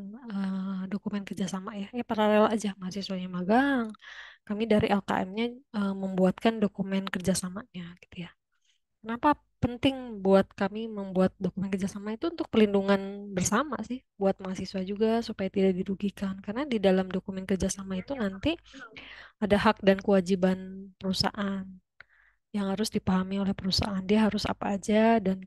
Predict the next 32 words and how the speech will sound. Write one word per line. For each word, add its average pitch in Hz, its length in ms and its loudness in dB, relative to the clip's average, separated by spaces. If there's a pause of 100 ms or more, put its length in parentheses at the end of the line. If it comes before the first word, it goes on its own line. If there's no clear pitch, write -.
(140)
kita 214 320 0
juga 196 400 0
sebagai, 185 720 0 (720)
eh, 196 200 -2 (120)
institusi 208 480 0
pendidikan 202 480 0
harus 202 640 0
melakukan 196 560 -4
kewajiban 190 480 -4
apa 202 160 -4
aja 196 400 -2
gitu - 160 -10
ya. 190 80 -2
Jadi 196 240 -4
itu 285 120 -4
sebenarnya 269 240 0
perlindungan 208 600 0
buat 190 160 4
kita 196 240 2
semua 190 400 -4
ya. 185 160 -4 (560)
Jadi 220 240 -2
menghindari, 202 720 0 (960)
eh, 208 280 -2
apa, 240 440 0 (560)
kerugian 214 480 2
ya, 196 80 -6 (160)
khususnya 208 640 -2
di, 202 240 4
di 202 160 0
sisi 196 240 -2
mahasiswa. 185 480 -6